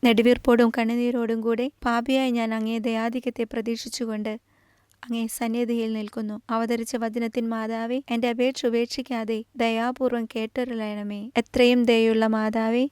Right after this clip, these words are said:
അങ്ങേ സങ്കേതത്തിൽ ഓടിവന്ന് അങ്ങേ സഹായം തേടി അങ്ങേ മാധ്യസ്ഥം അപേക്ഷിച്ചവരിൽ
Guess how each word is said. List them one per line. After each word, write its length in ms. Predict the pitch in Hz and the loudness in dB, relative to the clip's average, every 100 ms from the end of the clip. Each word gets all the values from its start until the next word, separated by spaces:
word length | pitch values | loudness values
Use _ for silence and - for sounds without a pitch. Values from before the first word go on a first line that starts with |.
| _ | _
അങ്ങേ 280 | 240 240 247 | 2 4 4
സങ്കേതത്തിൽ 680 | 254 240 233 240 240 240 226 | 4 2 4 6 6 4 4
ഓടിവന്ന് 720 | 220 226 226 214 220 - - | 4 4 2 2 -2 -4 0
അങ്ങേ 220 | 233 240 | 2 4
സഹായം 600 | 254 247 226 254 240 240 233 | 4 0 -2 -2 0 0 0
തേടി 320 | 233 226 247 - 247 | 0 2 0 -2 0
അങ്ങേ 240 | 240 247 | 4 4
മാധ്യസ്ഥം 600 | 240 233 233 254 - 254 | 4 2 2 2 2 2
അപേക്ഷിച്ചവരിൽ 800 | 226 240 - 254 254 226 226 | 4 2 2 -2 0 0 0